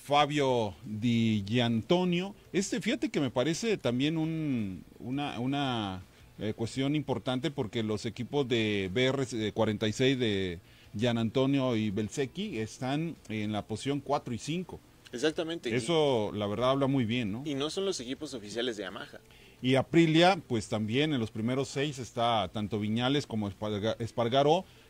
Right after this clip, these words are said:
Speaker 1: Viñales en el tercero, Espargaró en el sexto. Eh, la, en la tercera fila es Pedro Acosta, Fabio Quartararo con la primera Yamaha, eh, Franco Morbidelli con Pramac,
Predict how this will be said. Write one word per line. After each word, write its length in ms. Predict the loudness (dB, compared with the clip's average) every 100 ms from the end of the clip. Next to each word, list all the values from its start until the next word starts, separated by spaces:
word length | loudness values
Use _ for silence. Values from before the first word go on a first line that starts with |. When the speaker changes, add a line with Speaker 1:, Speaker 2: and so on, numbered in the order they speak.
| -6
Speaker 1:
Viñales 400 | -2 2 2 0
en 120 | -2
el 100 | -2
tercero, 540 | -4 -2 2 4 2
Espargaró 580 | 0 0 0 0 0 0
en 80 | 0
el 140 | -2
sexto. 460 | 0 -2 0 0 0 -4 -20 -20 -6
Eh, 380 | 2 4 6 4
la, 580 | 6 6 6 6 4 0 -4 -14 -20 -20 -16 -8
en 160 | -4
la 320 | 0 0 0 -2 -8 2
tercera 400 | 4 6 6 4
fila 300 | 4 4 6
es 120 | 4
Pedro 280 | 4 6 6
Acosta, 540 | 4 2 0 0 -2 -4 -16 -20 -4
Fabio 360 | 6 6 6 4
Quartararo 640 | 0 2 6 6 6 2 -6
con 320 | -6 -4 -2 -2
la 440 | -2 -4 -6 -8 -6
primera 360 | -2 0 0
Yamaha, 540 | 0 0 0 -2 -2 -8 -10 -20 -20 -20 -6
eh, 240 | 0 2 2
Franco 640 | 4 4 4 4 4 4
Morbidelli 840 | 2 2 2 2 4 6 6 2 0
con 580 | -2 -4 -4 -6 -8 0
Pramac, 460 | 4 4 2 -6